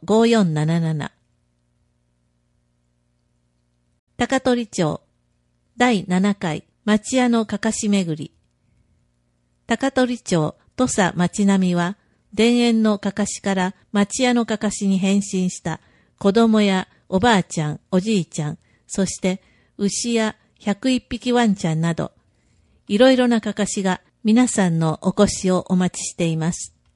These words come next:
見学無料。日時、十月一日木曜日から三十一日土曜日、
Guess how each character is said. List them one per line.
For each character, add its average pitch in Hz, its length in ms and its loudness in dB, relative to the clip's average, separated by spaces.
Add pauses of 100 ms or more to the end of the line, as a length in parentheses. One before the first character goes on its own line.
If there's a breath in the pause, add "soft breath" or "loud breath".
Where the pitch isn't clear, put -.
(500)
見 240 240 0
学 220 520 -2
無 180 120 2
料。 165 340 0 (1080)
日 214 260 -2
時、 156 240 -6 (360)
十 262 200 2
月 247 400 0
一 220 120 -2
日 208 460 -2
木 196 260 0
曜 220 180 4
日 165 100 -4
か 156 120 -4
ら 160 200 -2
三 254 280 0
十 170 180 0
一 165 200 -8
日 160 460 -8
土 185 140 -2
曜 185 220 0
日、 147 220 -12